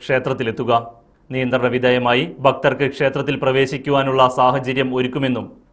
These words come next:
ക്ഷേത്രം ഭാരവാഹികൾ അറിയിച്ചു. മുള്ളൂർക്കര ഇരുന്നലങ്കോട് ക്ഷേത്രത്തിലെ ഈ വർഷത്തെ സ്കന്ദ ഷഷ്ടി മഹോത്സവം കോവിഡ് പ്രോട്ടോക്കോളുകൾ പാലിച്ചുകൊണ്ട് വെള്ളിയാഴ്ച നടത്തുമെന്ന്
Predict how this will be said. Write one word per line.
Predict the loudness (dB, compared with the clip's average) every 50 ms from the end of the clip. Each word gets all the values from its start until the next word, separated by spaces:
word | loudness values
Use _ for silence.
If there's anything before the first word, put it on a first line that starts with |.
| _ _
ക്ഷേത്രം | 0 0 0 2 0 -2 2
ഭാരവാഹികൾ | 4 4 4 6 4 4 2 2 2 0 -2 -4 -2 -4
അറിയിച്ചു. | -2 -2 -2 -4 -2 -4 -4 -4 -6 -14 _ _ _ _ _ _ _ _ _ _ _ _ _ _ _ _ _ _ _ _ _ _ _ _ _
മുള്ളൂർക്കര | 2 4 6 8 8 8 8 8 8 10 8 8 6
ഇരുന്നലങ്കോട് | 2 2 4 4 4 4 4 4 4 4
ക്ഷേത്രത്തിലെ | 4 4 2 4 4 2 2 4 6 6 4 4 0
ഈ | 0 0 2
വർഷത്തെ | 4 4 4 4 2 0 2 2 2 2
സ്കന്ദ | 0 -2 4 4 4 6 6 4
ഷഷ്ടി | 4 6 6 4 4 4 0 4
മഹോത്സവം | 4 4 6 6 4 4 4 2 2 2 0 -2 -10 -18 -20 _ _ _ _ 2
കോവിഡ് | 4 4 4 4 4
പ്രോട്ടോക്കോളുകൾ | 4 4 6 6 4 4 4 4 6 6 4 6
പാലിച്ചുകൊണ്ട് | 6 6 6 4 2 0 0 0 6 8 6 6 6 4
വെള്ളിയാഴ്ച | 0 2 4 6 8 8 6 6 2
നടത്തുമെന്ന് | 2 2 2 2 2 0 0 0 0 0 -2